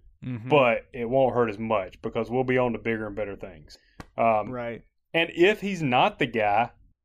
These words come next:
Speaker 2: then it doesn't really matter anyways, right? I mean, <laughs> you, we're gonna be worried about other things then too. So give it time. I think this will pass. Um,
Speaker 1: Yeah.
Speaker 2: it, we're either gonna be on to much bigger and better things, or we're gonna be revisiting this situation in,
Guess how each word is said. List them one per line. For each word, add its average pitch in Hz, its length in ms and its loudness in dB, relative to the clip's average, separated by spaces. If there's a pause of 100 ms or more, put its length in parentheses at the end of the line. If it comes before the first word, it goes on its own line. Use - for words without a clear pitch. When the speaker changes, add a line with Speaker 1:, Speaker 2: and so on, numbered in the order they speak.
(120)
Speaker 2:
then 123 120 -2
it 127 60 -4
doesn't 135 180 -2
really 139 120 -2
matter 139 280 2
anyways, 123 380 -2
right? 135 320 0
I - 60 -6
mean, 127 160 -2
<laughs> - 480 -6
you, 233 420 2
we're 214 120 6
gonna 202 120 4
be 185 100 6
worried 180 240 8
about 180 180 8
other 180 200 6
things 185 340 2
then 190 240 2
too. 190 280 6
So 156 280 4 (920)
give 151 180 4
it 202 120 0
time. 127 440 4 (400)
I 107 80 -2
think 123 300 -4
this 127 200 -6
will 143 80 -4
pass. 98 580 -6 (680)
Um, 104 520 2
Speaker 1:
Yeah. 117 220 -6 (480)
Speaker 2:
it, 117 200 -2
we're 135 160 2
either 123 120 2
gonna 123 160 2
be 120 120 0
on 120 160 2
to 113 60 -4
much 120 320 -4
bigger 113 280 -2
and 104 100 -10
better 110 200 -4
things, 110 420 -6
or 107 100 -8
we're 113 140 -8
gonna 120 180 -6
be 131 160 -2
revisiting 139 680 -4
this 104 180 -8
situation 110 720 -8
in, 101 180 -16